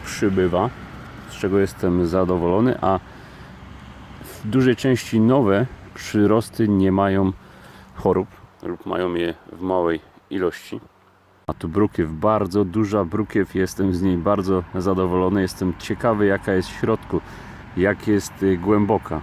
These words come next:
bo naprawdę, no, wszerz jest dosyć wielka.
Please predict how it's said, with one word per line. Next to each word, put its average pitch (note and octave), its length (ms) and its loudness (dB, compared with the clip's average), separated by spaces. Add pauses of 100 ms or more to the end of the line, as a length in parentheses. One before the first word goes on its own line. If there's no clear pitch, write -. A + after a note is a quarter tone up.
(920)
bo F2+ 80 0
naprawdę, G2+ 560 0 (880)
no, F2 80 -6 (2000)
wszerz C#3 380 2
jest C3 340 0 (120)
dosyć G#2+ 340 -2
wielka. G2+ 300 2